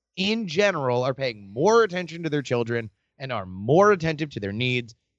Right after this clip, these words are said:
as a large-scale trend, this is not something that we necessarily need to belittle, although there are always going to be examples of people taking it too far.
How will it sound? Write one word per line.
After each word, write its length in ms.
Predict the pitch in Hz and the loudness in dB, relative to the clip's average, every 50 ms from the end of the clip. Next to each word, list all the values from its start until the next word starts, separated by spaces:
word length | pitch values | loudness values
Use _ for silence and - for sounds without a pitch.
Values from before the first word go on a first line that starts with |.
| - | -4
as 240 | 139 139 143 135 117 | 0 0 2 2 0
a 120 | 120 107 98 | 0 -2 -4
large-scale 1080 | 95 95 107 123 147 175 208 220 240 240 240 196 175 - - 208 196 208 208 208 202 | -6 -6 -2 0 2 4 4 4 4 4 2 0 -6 -4 0 2 4 4 4 2 2
trend, 640 | - - - 208 208 180 151 123 120 123 127 139 139 - _ _ _ _ _ _ - | -2 -2 0 4 4 4 4 2 0 -2 -2 -2 -4 -4 _ _ _ _ _ _ 2
this 180 | 190 196 180 - | 2 2 4 4
is 140 | 214 196 160 | 0 0 0
not 400 | 156 151 151 160 170 175 160 - | 0 2 4 4 4 2 2 0
something 320 | - 160 151 143 147 147 135 | 0 0 2 0 -2 -2 -4
that 100 | 123 - | -4 -6
we 100 | 139 127 | -6 -6
necessarily 640 | 120 127 117 120 117 - 123 120 117 117 117 117 117 | -6 -6 -6 -8 -8 -6 -2 -2 0 0 -2 -2 -4
need 360 | 110 104 107 107 110 107 101 | -6 -8 -6 -6 -6 -6 -8
to 100 | - 107 | -10 -10
belittle, 600 | 98 107 104 110 127 160 180 185 190 190 180 - _ _ _ _ - | -8 -6 -4 0 4 4 6 6 6 6 4 2 _ _ _ _ 2
although 320 | - 240 226 233 233 220 202 | 4 6 8 8 8 8 8
there 180 | 214 208 196 | 6 6 6
are 200 | 190 185 160 151 | 8 8 10 10
always 260 | 151 151 151 151 135 | 10 8 6 2 0
going 240 | 123 131 127 127 131 | 0 0 0 0 -2
to 60 | 127 | -4
be 100 | 110 120 | -6 -6
examples 460 | 120 117 110 110 104 107 110 113 - - | -6 -6 -6 -8 -8 -8 -10 -12 -16 -12
of 60 | 101 | -12
people 200 | 107 95 90 98 | -12 -12 -12 -12
taking 300 | - 98 92 87 95 92 | -14 -14 -14 -14 -16 -18
it 80 | 87 - | -20 -20
too 160 | - 92 90 _ - | -20 -20 -12 _ 0
far. 280 | 165 156 113 82 - | 0 0 0 0 -4